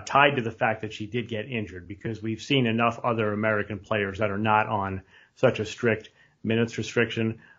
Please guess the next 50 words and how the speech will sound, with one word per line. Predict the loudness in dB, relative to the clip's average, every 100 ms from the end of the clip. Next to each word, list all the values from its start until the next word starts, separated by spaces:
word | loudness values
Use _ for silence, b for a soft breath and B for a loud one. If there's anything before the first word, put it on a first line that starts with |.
| b 4
But | 4 4
I |
think | 2 4
it's | 6 8
also | 8 6 2
fair | 6 6
to | 6
point | 2 0 2
out | 2 2
that | 0 0 4
I | 4
didn't | 4 2 -2 -6 _ _ _ _
hardly | -4 -2 0 2
notice | 4 4 0
her | -4 -6
in | -8
the | -8
thirty | -2 -2 -2
minutes. | -4 -6 -8
She | 0
had | 2 4
the | 2
one | 4 4
play | 4 2 2 0
toward | -6 0 2 2
the | 2
end. | 2 2
It |
might | 2 2
have | 2
been | 0
the | 2
ninetieth | 2 2 0 0
minute | 0 0 0
where | -2 -2 -2 B B B
Sky | 0 4 4
Blue | 4 2 2
had | 0
a | -2
flurry, | 0 4 4 4 0
and |
then | -2
she | -4 -6
kind | -4 -4
of | 0
busted | 0 0 0 2
out | 2
on | 2 -4
a |
counter, | -2 2 4 4 0